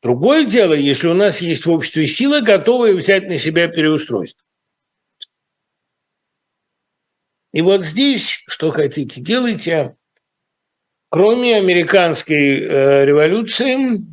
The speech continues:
которая будет скоро отмечать двести пятьдесят лет, кроме американской революции я мало что могу вспомнить.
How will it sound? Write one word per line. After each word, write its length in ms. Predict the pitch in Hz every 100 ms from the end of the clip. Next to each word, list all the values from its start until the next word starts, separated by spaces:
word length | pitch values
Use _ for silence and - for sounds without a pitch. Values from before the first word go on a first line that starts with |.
| 151
которая 540 | - 135 160 151 143 139
будет 340 | 143 135 127
скоро 420 | - - 139 131
отмечать 640 | 127 139 123 139 135 123 -
двести 360 | 139 135 - 123
пятьдесят 520 | 127 120 143 127 -
лет, 300 | 240 240 - _ _ _ _ _ _ _ _ _ _ _ _
кроме 340 | - 190 233 254
американской 640 | 247 226 180 208 175 214
революции 520 | 196 196 180 170 -
я 160 | 175 165
мало 320 | 160 147 147
что 180 | - 139
могу 300 | 127 123 123
вспомнить. 760 | - - - - - - -